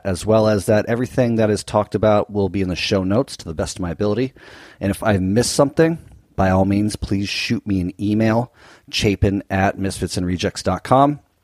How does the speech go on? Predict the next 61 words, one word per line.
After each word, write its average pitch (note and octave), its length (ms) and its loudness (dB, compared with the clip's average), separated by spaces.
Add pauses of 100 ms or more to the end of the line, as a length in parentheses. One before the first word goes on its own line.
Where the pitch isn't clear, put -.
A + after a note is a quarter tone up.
(140)
and G#2 100 2
I'll G2+ 120 2
do G2+ 140 -2
my F#2+ 120 0
best F#2 320 -4
to - 60 -10
get F2 240 -6
you E2+ 60 -6
that F2 200 -4
information. E2+ 680 -8
So F2 360 -2 (440)
if G#2 140 -4
I A2 80 4
miss G#2+ 160 2
something G2+ 240 0
in F#2+ 60 2
the F#2+ 80 2
show F#2+ 200 2
notes F#2 280 2
and F2+ 100 -2
you're E2+ 80 -4
desperately F2+ 500 -4
trying F2+ 380 -4
to F2 540 -4 (240)
read F#2 240 -2
more F2+ 240 2
about F2 260 0
whatever F2 300 0
I E2+ 60 -2
talked F#2+ 280 0
about, F#2+ 360 -2 (200)
shoot D3+ 220 2
me B2+ 80 2
an A2 60 4
email, G#2+ 260 0 (100)
and G2+ 80 -2
I'll G2 80 0
try F#2+ 160 -2
to F#2 60 -2
send F#2 240 -4
you E2+ 80 -4
a - 20 -6
link E2+ 440 -8
to, E2+ 380 -4
uh, E2+ 220 -6 (400)
get G2 140 -4
that F2 160 0
information F2+ 480 -4
to C3+ 100 4
you. G#2+ 220 2 (420)
And B2+ 160 -4
please, D3+ 300 4
if - 100 -4
you're C3 100 4
listening C3+ 360 2
and A#2 80 0
you A2+ 80 0
like A#2 160 2
what A#2+ 100 4
I'm A2 100 2
doing, A#2+ 340 2